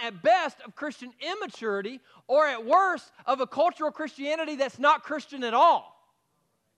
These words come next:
'Cause you lack the ability to actually extend what Jesus is giving you to others around you.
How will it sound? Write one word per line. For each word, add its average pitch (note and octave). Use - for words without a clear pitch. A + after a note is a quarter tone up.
'Cause A#3
you C4+
lack C#4+
the D#4+
ability D4
to C4+
actually C#4+
extend D#4+
what C#4
Jesus C#4+
is A#3
giving D4
you F#3+
to G#3+
others G#3
around F3+
you. A2